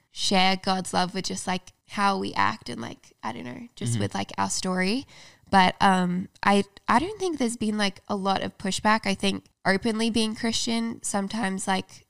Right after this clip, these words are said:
Speaker 1: people might hold you to a certain standard. I know, like, a couple years ago for me, it was, like, hard for me if we were on vacation, for example, to, like, post on the beach. Like,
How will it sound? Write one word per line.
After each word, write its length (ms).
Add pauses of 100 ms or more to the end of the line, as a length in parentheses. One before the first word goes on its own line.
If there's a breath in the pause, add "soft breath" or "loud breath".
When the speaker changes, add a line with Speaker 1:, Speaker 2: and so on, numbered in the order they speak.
(120)
Speaker 1:
people 280
might 240
hold 300
you 100
to 140
a 80
certain 320
standard. 680
I 100
know, 180
like, 280
a 60
couple 280
years 240
ago 180
for 140
me, 360 (160 soft breath)
it 120
was, 160
like, 200
hard 360
for 100
me 360
if 140
we 80
were 60
on 300 (300)
vacation, 480
for 120
example, 400
to, 100
like, 280
post 460
on 140
the 60
beach. 680
Like, 340